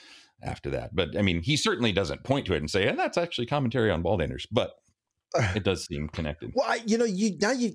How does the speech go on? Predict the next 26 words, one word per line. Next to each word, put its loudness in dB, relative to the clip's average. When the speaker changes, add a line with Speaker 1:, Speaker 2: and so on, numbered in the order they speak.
Speaker 2:
now 2
you've 0
got 0
me 0
thinking 0
about 0
Baldanders. 0
Here's 2
another 4
possibility. -2
Speaker 1:
Mm-hmm. 4
Speaker 2:
Here's 0
another 0
thing 0
of -4
which -2
might -4
apply. -8
Does 2
Baldanders 2
attack -2
the -2
audience -4
because -2
he's 0
enraged? -4